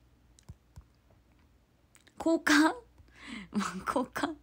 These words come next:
そういうのもあるんかな。 自分が変わるチャンスやなっていう。 <laughs> アンジュに聞く？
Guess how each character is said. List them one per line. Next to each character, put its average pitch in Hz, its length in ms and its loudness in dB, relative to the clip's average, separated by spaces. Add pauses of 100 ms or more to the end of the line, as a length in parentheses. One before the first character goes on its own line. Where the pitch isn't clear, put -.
(640)
そういうのもあるんかな。 180 960 -4 (480)
自分が変わるチャンスやなっていう。 240 1700 -4
<laughs> - 1700 -16
ア - 80 0
ン 440 260 0
ジ - 140 -2
ュ 196 40 2
に 180 120 -4
聞 - 160 -18
く？ - 180 -14